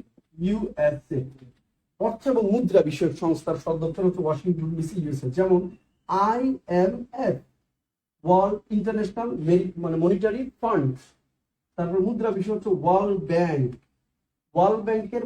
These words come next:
পাঁচটা জোট আছে, আইবিআরডি, আইডিএ, আইএফসি, আইসি শিট,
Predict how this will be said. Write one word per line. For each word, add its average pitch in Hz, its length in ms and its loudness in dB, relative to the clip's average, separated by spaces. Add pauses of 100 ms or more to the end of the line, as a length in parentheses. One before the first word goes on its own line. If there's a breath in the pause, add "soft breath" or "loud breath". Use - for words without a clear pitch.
(100)
পাঁচটা 196 360 -4 (100)
জোট 160 200 -4
আছে, 135 260 -6 (100)
আইবিআরডি, 185 1600 -2 (2000)
আইডিএ, 175 1900 -2 (1200)
আইএফসি, 175 1500 -2 (840)
আইসি 180 680 -4
শিট, 165 680 -6